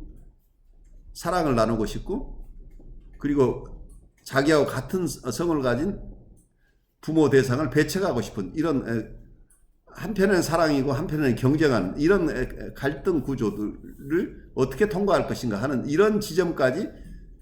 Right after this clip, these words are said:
성장이 아직 될, 성장이 되려면 자기와 엄마가 다른 사람이라는 걸 이해할 만큼 분리개별화가 돼야만 이런 정서들이 일어난다는 얘기예요. 그, 이런 분리개별화가 되기 이전의 정서는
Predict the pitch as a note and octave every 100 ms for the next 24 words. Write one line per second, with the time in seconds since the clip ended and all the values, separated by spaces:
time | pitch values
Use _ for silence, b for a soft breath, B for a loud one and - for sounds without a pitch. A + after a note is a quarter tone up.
0 | _ - C#3 - - - - A#3 A#3 G#3
1 | E3 F3 A2+ C3 A#3 - - E3 - -
2 | A3 A3+ G3 D3 D3+ D#3 A#2 - - -
3 | - - - _ _ _ _ _ _ _
4 | _ _ _ _ _ _ _ _ _ _
5 | - D3 F#3+ A3+ G3 F#3 E3+ F#3+ D#3+ G3+
6 | G#3+ G3 D#3+ C3+ B2 C3 E3 D#3+ C3 A2
7 | G2+ G2+ - E3+ G#3 G3+ C#3+ C3+ G#2+ G2+
8 | B2+ D3+ E3+ B2+ B2+ C#3+ D3 B2 C3 B2
9 | G#2 F#2+ F#2+ F#2+ D#2+ C#2 C#2 C#2+ G#2 E3+
10 | - - - - - _ _ _ _ _
11 | _ _ _ - F#3+ G#3+ F#3+ F3 G#3+ G#3
12 | G3 A3+ F#3 G3+ G3 E3+ D#3 E3+ G#3 G3+
13 | F#3 D3 D#3 C3+ F#3+ B3